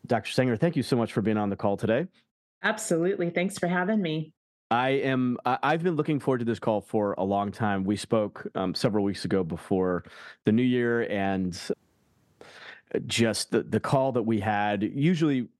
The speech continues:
Speaker 1: when I talk to new guests, you know, we'll touch base for ten, fifteen minutes, whatever. I, I can't remember exactly how long our call lasted, but I do remember when we hung up, I think it was maybe a forty-five minute, uh, to an hour call. I was like, I feel like we were just getting started. I was like, "Man, I,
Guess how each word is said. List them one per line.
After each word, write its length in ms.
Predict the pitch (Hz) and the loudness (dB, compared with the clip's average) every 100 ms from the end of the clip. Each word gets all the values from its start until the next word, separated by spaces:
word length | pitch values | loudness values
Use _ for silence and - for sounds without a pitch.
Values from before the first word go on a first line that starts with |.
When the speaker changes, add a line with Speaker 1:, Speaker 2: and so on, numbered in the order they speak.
| _ | _
Speaker 1:
when 180 | 107 107 | -2 0
I 140 | 104 | 2
talk 340 | 101 - 110 104 | -2 0 0 0
to 120 | - | -4
new 160 | 98 95 | -2 0
guests, 520 | 101 95 - - - | 0 0 -4 -10 -4
you 80 | - | -2
know, 100 | 92 | 0
we'll 200 | 92 95 | 2 0
touch 340 | 90 - 95 - | -2 -4 -4 0
base 240 | 92 90 | 0 0
for 160 | - 87 | -4 -6
ten, 260 | - 90 | -2 -2
fifteen 380 | 85 90 - 87 | -2 -4 0 0
minutes, 260 | 87 90 - | 0 -2 -2
whatever. 220 | 90 87 - - - - | -2 -4 -8 -14 -8 -4
I, 120 | - - _ | -4 -4 _
I 80 | - | 0
can't 140 | 202 170 | 2 2
remember 260 | 156 139 | 2 2
exactly 400 | 117 123 127 160 | 2 2 2 2
how 100 | 139 | 2
long 180 | 131 123 | 2 2
our 140 | 120 | 0
call 220 | 107 127 117 | 2 2 2
lasted, 320 | 120 131 113 | 0 -2 0
but 80 | 107 | 0
I 60 | |
do 180 | 95 117 | 2 0
remember 280 | 113 110 104 | 2 0 0
when 140 | 101 | 0
we 120 | 98 | -2
hung 180 | 92 104 | -2 0
up, 160 | 101 92 | 0 -2
I 80 | 95 | 0
think 160 | 147 | 0
it 40 | 131 | 0
was 120 | 95 | 0
maybe 180 | 107 90 | 0 -2
a 40 | |
forty-five 540 | - 104 92 104 92 76 - | 0 -2 2 0 0 -6 -10
minute, 340 | 135 95 95 - - | -4 -2 -2 -4 -2
uh, 180 | 90 | 0
to 140 | 87 - | 0 -2
an 60 | |
hour 200 | 92 90 | 0 0
call. 200 | 87 104 | 0 0
I 80 | 98 | 0
was 100 | 95 | -2
like, 120 | 104 - | -4 0
I 120 | 123 | -2
feel 200 | - 151 | 2 2
like 180 | 131 113 | 2 0
we 100 | 113 | -2
were 80 | 101 | -2
just 360 | 101 131 117 | 0 0 2
getting 180 | 123 104 | -2 -2
started. 280 | - 110 101 | 0 0 0
I 20 | |
was 100 | 95 | -2
like, 140 | 110 | -4
"Man, 160 | 113 139 | 0 0
I, 140 | 123 | 2